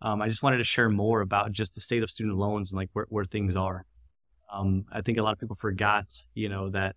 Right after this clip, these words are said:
that they exist and, like, how it's, how it's impacting people. So, uh, right now there's forty-six million people, you know, in the country drowning in one point seven trillion, with a T, trillion dollars in student loan debt, um, and it's growing at two hundred thirty million dollars per day.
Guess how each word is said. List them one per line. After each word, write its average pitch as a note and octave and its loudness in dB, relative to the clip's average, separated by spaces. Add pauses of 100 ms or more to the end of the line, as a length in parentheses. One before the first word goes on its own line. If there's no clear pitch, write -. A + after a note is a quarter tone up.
(100)
that G2+ -4
they A2 2
exist A#2 2
and, G2+ -2
like, G2+ -4
how G#2+ 0
it's, G2+ -4
how G#2+ -4
it's G2 -4
impacting G#2 -4
people. G2 -12
So, F#2+ -2 (520)
uh, G#2 -2
right A#2+ 4
now B2 6
there's A#2 4
forty-six - 0
million A#2 4
people, A2 0
you A2 -6
know, G2 -4
in G2+ -2
the G#2 -4
country G#2 -2 (120)
drowning G#2+ -2
in G2+ -4 (280)
one A2+ -2
point A#2+ -2
seven G#2+ 0
trillion, A2+ 2 (260)
with - -14
a G2+ -10
T, C#3+ 6
trillion E3 8
dollars C3 8
in A#2 0
student A#2+ -2
loan A2+ 4
debt, A2+ 2 (540)
um, G2+ 0
and G#2 -2
it's A2 -2
growing A2+ 2
at G#2+ -2 (100)
two A#2+ -4
hundred G#2+ 0
thirty A2 0
million G#2+ -4
dollars G2+ -4
per G#2 -2
day. G2+ -2